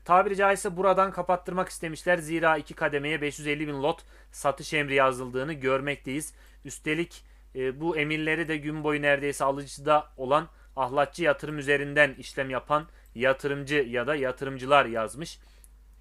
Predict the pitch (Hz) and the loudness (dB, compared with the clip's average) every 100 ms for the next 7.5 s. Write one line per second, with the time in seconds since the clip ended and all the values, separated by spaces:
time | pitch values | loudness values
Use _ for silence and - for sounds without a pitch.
0 | - - 139 120 131 143 - 131 139 131 | -20 -10 -2 2 4 4 2 -6 -4 -6
1 | - 131 135 - 131 - 131 120 117 123 | -6 -6 -6 -6 -8 -6 -4 -2 -4 2
2 | 147 - - - - 120 127 135 - 143 | 0 0 -20 -20 -6 -4 0 -2 -2 -4
3 | 143 156 - - - - 131 131 - - | -4 -6 -18 -20 -6 -4 -4 -6 -14 -16
4 | - - - 135 127 123 123 123 120 113 | -20 -20 -8 -6 -4 -6 -4 -2 -2 -4
5 | 120 151 165 - - 127 147 151 147 135 | -6 -6 -10 -20 -8 2 2 2 -4 -4
6 | 143 - 135 - 143 131 131 139 135 131 | -8 0 0 2 2 2 0 -4 -8 -4
7 | 123 120 131 170 | -2 -2 0 0